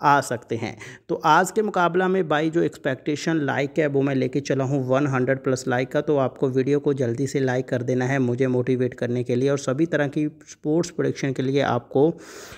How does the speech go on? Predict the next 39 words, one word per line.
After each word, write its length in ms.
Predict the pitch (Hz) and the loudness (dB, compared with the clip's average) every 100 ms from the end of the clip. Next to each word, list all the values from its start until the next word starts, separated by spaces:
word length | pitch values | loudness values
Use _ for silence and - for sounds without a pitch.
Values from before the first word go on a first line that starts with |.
| - - | -18 -2
मेरे 320 | 147 147 170 196 | 2 6 6 4
चैनल 300 | 190 180 185 | 2 0 0
को 160 | 190 | -2
सब्सक्राइब 480 | 185 175 175 170 165 - | -2 -4 -2 -2 -2 -2
कर 80 | 160 | -4
देना 280 | 151 160 156 | -2 0 2
है। 140 | 165 | 2
साथ 360 | 156 147 143 160 | 2 2 2 0
में 100 | 156 | 2
ऐसे 280 | 135 131 156 | 2 2 0
मुकाबलों 440 | 151 135 127 135 | 0 0 0 0
में 120 | 139 139 | 0 0
लाइन 300 | 123 131 131 | 0 0 0
में 220 | 131 123 | 0 -2
बहुत 240 | 123 120 | 0 -2
से 100 | 120 | -2
बदलाव 320 | 123 120 120 117 | -4 -2 -2 -2
कर 120 | 123 120 | -4 -4
दिए 220 | 131 131 | -2 0
जाते 320 | 127 123 147 | 0 0 0
हैं। 160 | 143 170 | 0 2
तो 100 | 175 | 2
Telegram 520 | 175 151 175 175 175 | 2 2 2 2 0
पर 180 | 175 170 | 2 2
मिलेगा 340 | 160 160 156 | 2 2 0
आपको 220 | 147 - | 0 0
फाइनल 340 | 151 139 135 143 | -2 0 0 0
और 220 | 143 139 | 2 0
फास्ट 400 | 135 131 127 - | -2 -2 -2 -2
अपडेट, 460 | 131 127 143 143 135 | -4 0 0 0 -2
डिस्क्रिप्शन 500 | 147 139 165 143 160 | -4 -2 0 0 0
बॉक्स 300 | 143 135 - | 0 0 0
में 100 | 139 | -2
लिंक 220 | 123 127 123 | 0 0 0
गिवन 240 | 120 123 | 0 0
है, 60 | 147 | 0
वहाँ 300 | 127 117 120 | -2 0 0
से 160 | 123 | -2
ज्वाइन 280 | 120 117 151 | -4 0 0